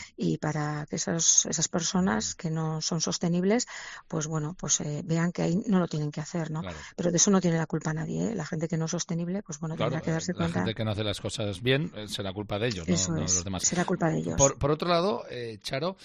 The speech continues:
Speaker 2: eh, mm, que quede claro que esto no, no lo habéis impulsado vosotros, ¿no? Esto, esto, esto lo han solicitado los, los ayuntamientos y vosotros sí que habéis, eh,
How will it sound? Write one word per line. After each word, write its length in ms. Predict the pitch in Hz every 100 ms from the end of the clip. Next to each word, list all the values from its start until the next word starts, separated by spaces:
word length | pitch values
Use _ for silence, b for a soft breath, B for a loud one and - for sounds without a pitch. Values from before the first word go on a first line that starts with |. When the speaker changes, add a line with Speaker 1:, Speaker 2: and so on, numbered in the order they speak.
| B B _
Speaker 2:
eh, 60 | 117
mm, 480 | 110 113 113 113
que 140 | 113 107
quede 340 | 113 123 123 117 107
claro 280 | 123 123 175
que 180 | 131 113
esto 200 | - 143
no, 260 | 147 147 -
no 160 | 127
lo 60 | 151
habéis 180 | 165 -
impulsado 440 | 117 110 123 98 90 87 90 -
vosotros, 560 | 107 95 135 196 117 104
¿no? 180 | 117
Esto, 300 | 175 - 123
esto, 200 | 113 - -
esto 280 | 110 -
lo 80 | 127
han 60 | 110
solicitado 480 | 127 104 107 120 120
los, 240 | 110 -
los 160 | 120 135
ayuntamientos 400 | 120 120 139 185
y 20 |
vosotros 300 | 123 - 135
sí 80 | 156
que 100 | 151
habéis, 320 | 139 143 - B B B
eh, 260 | 135 135